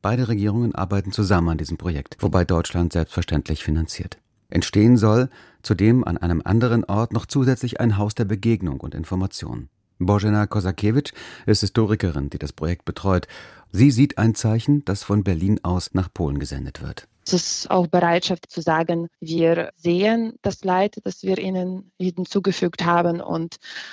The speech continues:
Speaker 2: wir schaffen hier einen Ort, wo ihrer Verluste, ihrer Opfer gedenken könnt.
Speaker 1: Im Rahmen des heute startenden Gestaltungswettbewerbs werden fünfundzwanzig Teilnehmer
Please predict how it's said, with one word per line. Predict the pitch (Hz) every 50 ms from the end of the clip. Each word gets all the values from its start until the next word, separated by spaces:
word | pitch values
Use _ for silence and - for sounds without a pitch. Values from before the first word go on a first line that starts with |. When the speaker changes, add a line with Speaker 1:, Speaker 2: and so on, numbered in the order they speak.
| - -
Speaker 2:
wir | _ 165 165
schaffen | - - 170 170 165 190 180
hier | 165 165 180 170
einen | 160 170 170 170 165
Ort, | - - 160 165 170 175 170 - 170
wo | 170 165 160 165 165 -
ihrer | - 175 170 170 170
Verluste, | - - - 156 156 160 165 160 - - 170
ihrer | - - 160 160 160 - -
Opfer | - 156 - - - 160 160 -
gedenken | - 160 - 156 151 156 - - 151 156 160 - -
könnt. | - - 156 160 - - - - _ _
Speaker 1:
Im | - 113 104 104
Rahmen | 92 87 101 107 127 143 147
des | - 117 - -
heute | 107 107 101 110
startenden | 95 - - 104 95 101 104 101 101 98 98
Gestaltungswettbewerbs | 87 98 - - 95 95 104 113 104 104 - - 107 101 - - 104 90 104 104 110 - - - -
werden | 85 90 85 92 85
fünfundzwanzig | - 120 117 101 104 110 95 - 104 101 101 - 110 -
Teilnehmer | - 110 107 107 107 101 98 92 92 92 92